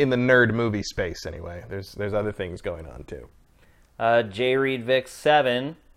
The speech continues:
Speaker 2: taking out the cold and calculated business and considerations that are probably the driving factor, but does a PlayStation Classic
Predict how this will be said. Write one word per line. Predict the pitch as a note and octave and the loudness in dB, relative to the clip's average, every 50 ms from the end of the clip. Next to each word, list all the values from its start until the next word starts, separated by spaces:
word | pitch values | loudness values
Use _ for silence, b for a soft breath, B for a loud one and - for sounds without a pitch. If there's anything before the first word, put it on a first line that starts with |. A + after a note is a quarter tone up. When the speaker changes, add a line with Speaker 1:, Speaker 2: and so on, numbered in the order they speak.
| _ _ _ _ _ _ _ _ _ _ _ | _ _ _ _ _ _ _ _ _ _ _
Speaker 2:
taking | - - D3 D3 - D3+ D3 | -2 -2 -2 0 0 -2 -2
out | C#3+ C3+ - | 0 0 -2
the | C3+ | -4
cold | - - D3+ C#3+ C#3 | -2 0 0 2 2
and | C#3 C3+ | 0 0
calculated | - C#3+ C3+ C#3 C#3 - C3+ C3 B2+ B2 A#2+ G#2+ G2 F2 | 0 2 2 2 0 -2 -2 0 2 2 0 -2 -2 0
business | A2+ B2 C3+ B2+ B2+ A#2+ A#2+ - | 0 0 0 0 -4 -6 -4 -4
and | A#2+ G#2+ - | -6 -6 -6
considerations | A2+ G2+ - - B2 A#2 A2 G#2+ A2 A2+ - A#2 G#2+ G#2+ | -10 -6 -2 -2 0 2 2 2 0 0 0 0 0 0
that | G#2+ G2+ | 0 -2
are | G2+ | -4
probably | - - A#2 A2+ A2 A2 | 0 0 0 2 2 0
the | G2+ G2+ | -2 -2
driving | F#2 G#2 G#2+ G#2 G2+ G2 G2 | 0 2 2 2 2 0 -4
factor, | G2 - C#3 C#3+ D3+ D3 C#3+ - C3+ A2+ | -2 2 4 4 4 4 2 0 -4 -2
but | A2+ A#2+ A#2 | -2 -2 0
does | C3 A#2+ A2+ | 0 -2 -2
a | A#2+ | -4
PlayStation | - - - D3 E3 D#3 - F3+ E3+ - D#3+ C#3+ | -6 -4 -2 -2 -2 -2 -2 -2 -2 -2 -4 -8
Classic | - - - D3+ D3+ D3+ D3+ - - D3+ C#3 - | -4 2 4 6 6 6 6 4 2 2 0 0